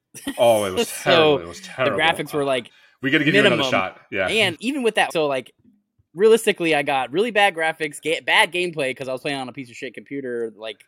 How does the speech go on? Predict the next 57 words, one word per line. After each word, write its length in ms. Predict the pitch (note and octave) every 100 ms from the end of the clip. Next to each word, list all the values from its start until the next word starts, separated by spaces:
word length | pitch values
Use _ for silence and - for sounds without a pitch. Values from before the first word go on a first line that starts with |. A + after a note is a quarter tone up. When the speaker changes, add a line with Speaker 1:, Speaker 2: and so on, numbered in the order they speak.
| _ _ _ _
Speaker 1:
not, 260 | B2 C#3 A2
it 40 |
was 80 | G2
Speaker 2:
Yep. 80 | G2+
Speaker 1:
like 100 | G#2
an 140 | C#3+
Intel 220 | C#3+ A#2+ G#2+
graphics 540 | G#2+ G#2+ A2+ - - A#2
h-, 60 | -
H 260 | A#2+ A#2+ -
D 160 | C3
card 340 | - A2 G2+ G2+
or 60 |
some 180 | - G2+
crap. 280 | - G#2 - _ _ _ -
Speaker 2:
Integrated 460 | B2+ B2+ C3 A#2 G2+
Speaker 1:
Integrated 100 | G2+
Speaker 2:
graphics, 560 | G2 A2 - F2 -
Speaker 1:
crap. 140 | E3 -
Speaker 2:
yeah. 20 |
<laughs> 20 |
Speaker 1:
I 60 | E3+
actually 160 | - E3+
downloaded 160 | E3
Speaker 2:
Yeah. 40 | D#3
Speaker 1:
on 40 |
my 100 | C#3+
computer. 640 | B2+ G#2+ C#3+ C3+ C3+ B2+ _
I 100 | A2+
haven't 300 | E3 D#3 C3
jumped 280 | C3 C#3+ C3
in 180 | C#3 C3+
yet. 240 | C3+ C3 - A#2
I've 140 | A#2
been 220 | A2+ A2+
waiting 320 | A2+ A2+ A2 G#2+ -
to, 220 | A2 G#2+
uh, 40 | -
get 80 | -
some 100 | A2+
other 100 | G#2
people 220 | B2 G#2+
to 40 |
join 280 | G#2 A2 A2
us. 220 | A2 - -
But, 140 | G2+ -
uh, 40 | -
no, 80 | A#2+
I 120 | B2
definitely 340 | C#3+ C3+ C3
think 340 | A2 A#2+ G#2+ A#2
Unreal 240 | C#3 C#3+ C3
five, 480 | C3 A#2 A2 G#2+ -
that'll 200 | C#3 C#3+
definitely 300 | C#3 C3 B2
give 140 | B2
it, 120 | A#2